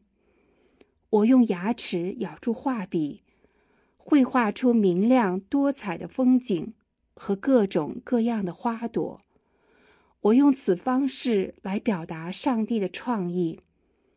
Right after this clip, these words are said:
神奇和他奇妙的方式来使所有事物变新。如果上帝能够让我克服我的障碍，那么在你的生活中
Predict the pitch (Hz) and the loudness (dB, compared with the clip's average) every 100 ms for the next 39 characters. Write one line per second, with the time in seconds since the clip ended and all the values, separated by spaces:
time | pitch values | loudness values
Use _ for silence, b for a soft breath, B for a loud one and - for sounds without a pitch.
0 | _ _ - - 165 208 - - 165 180 | _ _ -6 -2 -2 -2 -4 -4 -4 -6
1 | - _ _ _ - - 240 247 262 - | -10 _ _ _ -12 -6 -4 -4 -6 -2
2 | 196 247 269 208 190 254 262 262 - 196 | 2 4 2 0 0 2 2 0 0 -2
3 | - _ _ - 185 220 - 196 131 - | -2 _ _ -8 -4 -2 -2 -2 -4 -4
4 | 185 190 247 170 - - 202 170 156 233 | -2 2 2 2 0 -2 0 -2 -2 0
5 | 185 - - 220 214 220 _ _ _ _ | -2 -4 -4 -2 -2 -6 _ _ _ _
6 | _ _ _ _ _ _ _ 214 220 247 | _ _ _ _ _ _ _ 0 2 4
7 | 208 285 233 196 233 220 180 - _ 214 | 4 4 4 2 2 2 2 -2 _ 0
8 | 220 254 262 277 214 180 160 151 - _ | 2 4 4 4 4 2 0 -2 -10 _
9 | - 294 233 - 180 185 190 165 156 254 | -2 2 2 2 -2 0 0 -4 -4 -2
10 | 208 180 190 170 190 _ _ _ _ _ | -2 -2 -4 -6 -10 _ _ _ _ _
11 | _ - 285 254 - 277 220 175 170 262 | _ 2 4 4 4 4 4 4 0 0
12 | 254 - 180 226 220 226 | 0 0 0 2 2 0